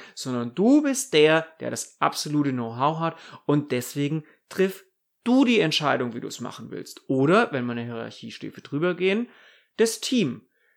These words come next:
Wenn das Team alles Know-how hat, um die Situation bestmöglich einschätzen zu können, dann kann das das Team und nicht der Chef oder der Chefchef oder irgendein Regelwerk oder was weiß ich was. Und deswegen ist diese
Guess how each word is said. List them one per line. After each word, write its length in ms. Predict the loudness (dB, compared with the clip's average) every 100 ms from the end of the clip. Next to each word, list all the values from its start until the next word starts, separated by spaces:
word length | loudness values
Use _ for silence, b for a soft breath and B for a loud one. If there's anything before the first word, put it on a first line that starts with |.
| _ _ 0
Wenn 200 | 0 0
das 260 | -6 -10
Team 380 | -6 0 0 -2 2
alles 320 | 4 4 0
Know-how 480 | -2 -2 0 0 0
hat, 280 | 0 0 -2
um 120 | -2
die 80 | -2
Situation 800 | -6 -6 -6 -4 -2 -2 0 0
bestmöglich 600 | 0 -2 -4 -4 -6 -4
einschätzen 440 | -4 -4 -6 -10
zu 120 | -14
können, 240 | -10 -10 -10 b b
dann 140 | -14
kann 160 | -6 -6
das 140 | -6
das 180 | -8 -4
Team 340 | 0 2 0 B B B B B _
und 240 | -4 0
nicht 480 | 6 6 6 -2 -16 _
der 80 | -10
Chef 440 | 4 6 4 0 _ -6
oder 160 | -4 -4
der 100 | 0
Chefchef 720 | 2 4 2 4 4 2 -2
oder 240 | 4 6 6
irgendein 320 | 2 0 0
Regelwerk 640 | 2 2 2 2 0 0 -2
oder 180 | -2
was 160 | -2 -4
weiß 140 | -8
ich 160 | -10 -8
was. 200 | -8 -10 B B -10
Und 140 | -2
deswegen 400 | 0 0 0 0
ist 180 | -4 -6
diese 640 | -8 -4 -4 -2 -4 -8